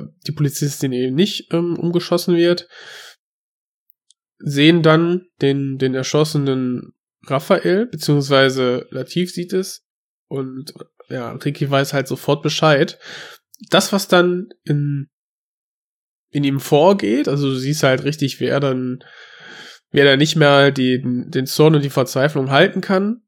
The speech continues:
so im Gesicht, und dann hast du einfach diese, diese Tonbrücke, zum,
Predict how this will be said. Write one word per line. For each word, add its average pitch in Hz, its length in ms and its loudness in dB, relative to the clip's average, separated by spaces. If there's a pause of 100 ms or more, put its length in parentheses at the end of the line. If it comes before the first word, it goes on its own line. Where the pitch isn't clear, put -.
(120)
so 165 220 0
im 156 180 0
Gesicht, 147 340 0
und 151 60 0
dann 147 180 0
hast 180 220 -2
du 151 40 4
einfach 151 280 -2
diese, 143 400 2
diese 139 280 -2
Tonbrücke, 170 880 2 (320)
zum, 143 480 -2